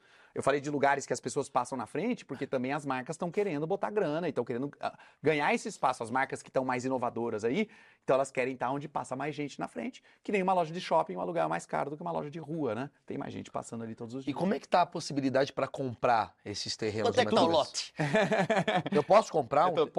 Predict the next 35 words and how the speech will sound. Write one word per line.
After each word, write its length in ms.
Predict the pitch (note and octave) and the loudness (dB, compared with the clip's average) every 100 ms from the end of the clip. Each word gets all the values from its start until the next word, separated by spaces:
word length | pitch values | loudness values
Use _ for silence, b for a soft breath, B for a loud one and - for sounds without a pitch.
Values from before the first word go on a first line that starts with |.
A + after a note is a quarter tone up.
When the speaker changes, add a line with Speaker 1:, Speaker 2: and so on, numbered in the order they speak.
| F3 | 2
Speaker 1:
é 40 | |
tudo 220 | G3+ A#3 | 2 2
com 80 | F3 | 4
Speaker 2:
Qualquer 280 | D3+ G#3+ G3 | 4 4 2
Speaker 1:
cri-, 0 | |
Speaker 2:
pessoa 380 | D#3+ B2 D#3 D#3+ | 2 0 2 2
Speaker 1:
é 40 | - | 2
Speaker 2:
pode? 80 | A2+ | 0
Speaker 1:
tudo 160 | A3+ | 0
com 120 | C4 B3 | -2 -2
criptomoeda. 720 | G#3+ - A3 F#3+ A#2 F#2 - _ | -2 0 -2 0 -2 -4 -12 _
Então, 180 | - C3 D#3 | -2 0 0
Ethereum 580 | - D#3+ G3+ E3 A2+ - | 2 2 2 0 -6 -2
é 160 | A#2 | 2
a 80 | A#2 | 2
segunda 400 | - B2+ D3+ F3+ | 0 -6 -2 0
maior 180 | D3 C3 | 2 0
criptomoeda 560 | - B2+ A#2 A2+ A#2+ G#2+ | -2 -6 -2 0 0 -2
depois 240 | G#2 A2+ | -4 -4
do 80 | G2 | -6
Bitcoin. 460 | A2 - A#2+ D3+ b b b - | -8 -2 -2 -4 b b b -4
Ethereum 440 | C#3 C#3 C#3 F3 | 0 2 2 0
é 60 | F3 | -4
a 60 | |
moeda 280 | F3+ D#3+ D#3+ | -2 -2 -2
pra 120 | E3+ | -6
comprar 220 | F3 E3+ | -8 -8
terreno 360 | E3 F3 F3 A3+ | -6 -8 -8 -8
hoje. 240 | D3 A2 b b b | -8 -8 b b b
Tem 180 | C3+ C#3+ | 2 2
uma 140 | D#3 D#3 | 2 0
que 80 | - | -2
chama 680 | - D3 C#3+ C3+ B2+ A#2+ - G#2 | 2 2 4 4 4 2 0 0
The 160 | D3 C#3+ | 0 0
Sandbox 800 | - D#3+ D#3+ F3 G#3+ - - | -2 -2 2 2 2 -2 -18